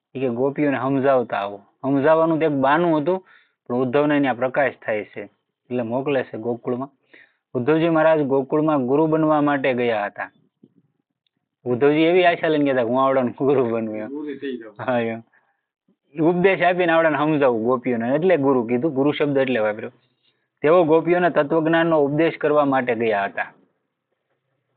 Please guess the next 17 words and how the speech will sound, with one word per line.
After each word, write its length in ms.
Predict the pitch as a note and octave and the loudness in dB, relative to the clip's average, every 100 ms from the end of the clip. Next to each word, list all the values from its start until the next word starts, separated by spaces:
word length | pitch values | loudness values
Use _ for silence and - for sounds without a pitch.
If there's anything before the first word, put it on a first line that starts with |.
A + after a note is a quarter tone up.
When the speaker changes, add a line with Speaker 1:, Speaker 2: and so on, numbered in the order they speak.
| _ | _
Speaker 1:
ઉદ્ધવજી 380 | C#3 C3 D#3+ E3 | 0 2 2 2
ગુરુ 300 | C3+ C#3+ E3 | 2 2 2
બનવા 340 | E3 E3 D#3+ | 2 2 2
માટે 280 | D3+ D3 C#3 | 2 0 -2
ગયા 300 | B2+ B2+ A2+ | 0 0 0
હતા 200 | G#2+ A2+ | -4 -8
અને 200 | A#2 C3 | -4 -4
ગોપીઓના 480 | A#2 C3 C3+ D3+ D3 | -2 -2 0 0 0
દર્શન 400 | C3+ C3+ - D3 | 0 -2 -2 -4
થયા, 260 | C#3+ D3 B2+ | 0 0 2
ગોપીઓનો 560 | B2+ C#3 D3+ D3+ D3 C3+ | 0 0 0 0 0 -2
સત્સંગ 420 | C#3+ - F#3+ D3 | -4 0 0 0
થયો. 300 | A#2+ G#2+ G2 - _ _ _ _ _ _ _ _ _ _ _ _ _ _ _ _ D4 - - - - | -2 -4 -4 -10 _ _ _ _ _ _ _ _ _ _ _ _ _ _ _ _ -12 -10 -12 -14 -8
ઉદ્ધવજીનું 520 | C3+ B2 D#3+ D#3 F3 D#3 | -4 2 2 2 2 2
અભિમાન 480 | C#3 D#3 E3+ E3+ - _ _ _ _ _ | 0 2 2 0 -8 _ _ _ _ _
ઓગળી 380 | C#3 C#3+ D3+ C#3 | 0 2 2 2
ગયું. 360 | G#2+ G#2 F#2+ | 0 -4 -8